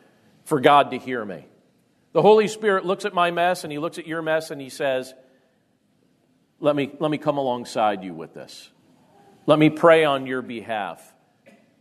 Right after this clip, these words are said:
in a way that's deeper than words you could articulate and deeper than words that you could even understand. Let me pray on your behalf that way." Scripture tells us that the Holy Spirit intercedes in prayer for us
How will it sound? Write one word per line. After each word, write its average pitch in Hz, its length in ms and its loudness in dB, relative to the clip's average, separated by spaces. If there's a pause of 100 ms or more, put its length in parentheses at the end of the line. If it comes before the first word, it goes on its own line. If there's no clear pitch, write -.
(100)
in 156 100 -2
a 151 60 2
way 156 240 2
that's 147 220 -6
deeper 165 460 -4
than 147 180 -2
words 139 360 0
you 131 80 -6
could 131 140 -4
articulate 104 720 -4 (500)
and 123 260 -6
deeper 220 440 4
than 165 280 0
words 170 420 4
that 151 100 -12
you 156 120 -8
could 165 140 -8
even 147 260 -8
understand. 117 960 -12 (1000)
Let 156 100 -2
me 175 80 -2
pray 151 360 4
on 123 180 -2
your 117 120 -4
behalf 98 540 -2
that 92 280 2
way." 76 300 -8 (1080)
Scripture 190 400 2
tells 131 380 4
us 131 160 -6
that 120 140 -8
the - 80 -10
Holy 139 460 -4
Spirit 101 540 -4
intercedes 110 840 -10
in 101 160 -14
prayer 87 280 -2
for 80 220 -8
us 76 200 -10